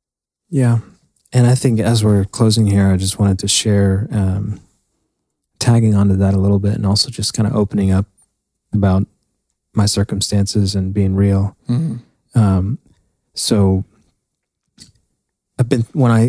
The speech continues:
Speaker 1: when I was prepping for this episode and thinking about my ideas of empowerment, I was, uh, meditating on my, on, on my life, looking through kind of the last couple years and figuring out,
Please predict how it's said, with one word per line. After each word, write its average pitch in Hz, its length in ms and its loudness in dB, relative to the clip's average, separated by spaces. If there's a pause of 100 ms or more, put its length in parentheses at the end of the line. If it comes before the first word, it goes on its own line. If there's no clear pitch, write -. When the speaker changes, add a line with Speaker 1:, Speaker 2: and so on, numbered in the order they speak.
(120)
Speaker 1:
when 117 120 2
I 107 120 4
was 104 220 0
prepping 123 480 0
for 101 120 -2
this 98 180 -4
episode 98 400 -2
and 92 160 -2
thinking 98 300 0
about 90 360 -2 (920)
my 101 180 2
ideas 92 420 0
of 90 340 -6
empowerment, 98 680 -2 (180)
I 101 140 0
was, 92 440 -2
uh, 98 320 -8 (1080)
meditating 113 580 2
on 92 100 0
my, 90 220 -2 (160)
on, 95 260 -4 (120)
on 98 120 -2
my 92 140 -2
life, 92 560 -6
looking 104 320 -2
through 95 320 0
kind 95 180 -4
of 90 80 -2
the 90 60 -2
last 90 380 -4 (180)
couple 101 260 -8
years 92 440 -2
and 92 220 -10 (600)
figuring 104 400 0
out, 92 240 0